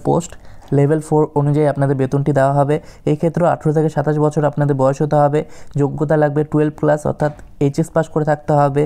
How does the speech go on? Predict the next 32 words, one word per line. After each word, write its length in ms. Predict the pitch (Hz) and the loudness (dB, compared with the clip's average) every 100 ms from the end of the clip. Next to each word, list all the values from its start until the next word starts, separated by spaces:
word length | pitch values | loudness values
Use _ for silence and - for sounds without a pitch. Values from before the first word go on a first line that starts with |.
| - - - - - - | -4 -14 -18 -20 -8 -6
এখানে 200 | 143 151 147 | -2 0 0
আপনারা 180 | 151 151 | 0 -2
দেখতে 140 | 139 151 | 0 -2
পাচ্ছেন 220 | 151 165 - | 0 0 -4
স্কিল 240 | - 160 151 147 | -2 -2 0 0
টেস্ট 260 | 165 - - - - - 139 | 0 -4 -14 -16 -18 -4 0
নর্মস 240 | 143 170 - 143 | 0 -2 -2 0
এবং 140 | 139 131 | 0 -2
এখানে 180 | 131 143 139 | -2 0 0
কিন্তু 120 | 143 | 0
আপনাদের 220 | 139 139 131 | 0 0 0
বলা 140 | 131 131 | 0 0
হয়েছে 180 | 139 151 - | 0 -2 -4
স্কিল 200 | - 135 | -2 -2
টেস্টের 280 | 135 - 143 139 | -2 -2 -2 -2
কথা। 160 | 135 135 - - - - | -4 -8 -12 -18 -18 -2
তো 60 | 151 147 151 - 151 | 0 0 -6 -6 0
ভিডিওটিকে 360 | 143 151 156 151 | 0 0 0 2
ভালো 120 | 147 | 2
লাগলে 160 | 151 147 131 | 2 2 2
অবশ্যই 300 | 139 143 151 | 0 0 0
লাইক 140 | 139 - 160 | 0 -2 -2
করবেন, 260 | 147 165 170 - - 131 | 0 -2 -4 -12 -8 -4
আমাদের 180 | 131 139 | -2 -2
চ্যানেলটিকে 380 | 139 139 147 156 135 | -2 0 0 0 0
অবশ্যই 240 | 143 147 - | 0 -2 -2
সাবস্ক্রাইব 320 | - 151 143 151 | -2 -4 -4 -2
করবেন। 220 | 143 160 170 - - | 0 -2 -6 -10 -2
এই 60 | 151 151 | 0 0
নোটিশটি 320 | 151 - 165 151 | -2 -2 0 0
আপনারা 180 | 156 143 | 0 2
ডাউনলোড 260 | 127 135 | 2 0